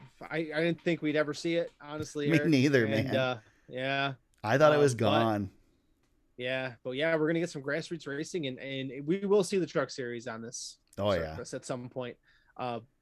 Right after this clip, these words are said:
Speaker 1: I know they say the Cup Series and Xfinity Series can't have races here, but they take that with a grain of salt. I think they're,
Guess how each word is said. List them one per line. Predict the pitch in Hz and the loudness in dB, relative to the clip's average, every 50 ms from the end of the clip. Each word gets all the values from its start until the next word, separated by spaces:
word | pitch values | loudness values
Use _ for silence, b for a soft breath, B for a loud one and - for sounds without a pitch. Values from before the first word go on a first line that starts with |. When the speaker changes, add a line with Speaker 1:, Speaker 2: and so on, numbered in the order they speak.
| _ _ _ - - | _ _ _ -12 -6
Speaker 1:
I | 123 143 147 | -2 -2 0
know | 160 160 160 165 165 165 165 160 156 151 139 - _ _ _ _ _ _ _ _ | 2 4 4 4 6 6 4 2 0 -2 -6 -12 _ _ _ _ _ _ _ _
they | - 147 | -10 -10
say | 139 - 165 147 147 | -6 -6 -4 -4 -4
the | 135 127 | -4 -6
Cup | - - 156 139 - | -8 -8 -8 -8 -8
Series | - - 143 139 131 131 | -6 -4 -4 -4 -2 -4
and | 131 127 | -8 -10
Xfinity | 117 - 139 131 127 | -10 -8 -8 -8 -8
Series | - 135 123 117 - | -8 -8 -10 -10 -10
can't | - - 139 120 85 110 | -10 -10 -10 -10 -10 -8
have | 131 131 127 127 | -8 -6 -6 -6
races | 127 120 123 - - 120 - | -6 -6 -6 -6 -8 -12 -8
here, | - 135 127 127 123 | -6 -4 -4 -4 -4
but | 127 127 123 123 - - _ _ _ _ - _ _ _ - _ _ _ _ _ - - 90 110 135 - 151 | -4 -6 -6 -6 -8 -12 _ _ _ _ -20 _ _ _ -20 _ _ _ _ _ -20 -20 -20 -20 -18 -20 -6
they | 156 185 185 185 | -2 0 0 0
take | 175 - 196 190 170 | 2 2 2 2 2
that | 175 160 143 | 2 0 0
with | 139 139 | -2 -6
a | |
grain | 131 - 135 131 127 | -8 -8 -8 -8 -8
of | 120 | -10
salt. | - - 131 123 123 120 - - _ | -8 -6 -4 -4 -4 -4 -6 -8 _
I | 139 139 | -8 -6
think | 139 - 147 131 131 | -4 -4 -4 -4 -4
they're, | - 139 131 127 123 120 - | -4 -4 -2 -2 -2 -4 -6